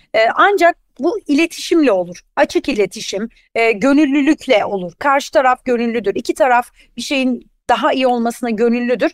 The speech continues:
O zaman bu süreç aile içinde çok yapıcı bir şekilde ilerliyor. Ben de öyle oldu. E, çocuklarıma gelince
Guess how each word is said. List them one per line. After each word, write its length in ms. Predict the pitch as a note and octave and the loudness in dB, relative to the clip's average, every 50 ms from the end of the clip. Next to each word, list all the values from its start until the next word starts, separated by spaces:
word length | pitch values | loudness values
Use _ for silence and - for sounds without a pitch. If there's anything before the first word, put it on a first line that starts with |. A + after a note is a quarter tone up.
| - _ _ | -4 _ _
O 100 | E4 F#4 | 0 2
zaman 300 | F#4 F#4+ D#4+ D#4 D#4+ E4+ | 4 4 4 4 2 2
bu 80 | G4+ G#4 | 2 0
süreç 340 | - - E4 B3 D4+ D#4+ - - | 0 0 0 0 0 0 -2 0
aile 340 | - C4 C#4 D4 D#4+ E4+ F4 | 2 4 4 4 4 2 0
içinde 300 | D#4 - - C4+ C4+ D#4 | -2 -2 -4 -4 -4 -2
çok 320 | - - F4 - _ _ | -2 -4 -4 -6 _ _
yapıcı 340 | C4+ C#4 C4+ - C4 C#4+ D#4+ | 0 0 0 0 0 -2 -2
bir 40 | C4 | -2
şekilde 460 | - - A3+ - - A#3+ A#3+ F4+ G#4 | -2 -4 -4 -4 -2 -2 0 0 0
ilerliyor. 520 | D4+ C4+ C4 B3 A#3+ A#3+ A#3 A3 G3+ F3+ - | 2 2 2 4 4 2 2 0 -2 -2 0
Ben 240 | B3 B3+ C4 C#4 D#4 | 0 0 2 2 0
de 60 | G4 G4 | 0 0
öyle 280 | D#4+ D4+ C#4+ C4 A#3+ | 0 0 2 2 0
oldu. 340 | G3+ F#3 F3 E3+ - B3 E4+ - _ _ _ _ - | 0 0 -2 -2 -2 -2 -2 -2 _ _ _ _ -2
E, 140 | A3 A3 | 0 0
çocuklarıma 580 | A3 - - C#4 B3 D#4 - F4 F4 F4 G4 A4+ B4 A#4 | 0 0 -4 -4 -4 -2 0 0 2 2 2 0 -2 0
gelince 440 | F#4+ E4 C4+ B3 A#3+ A#3 A3+ B3+ | 0 0 0 0 -2 -2 0 0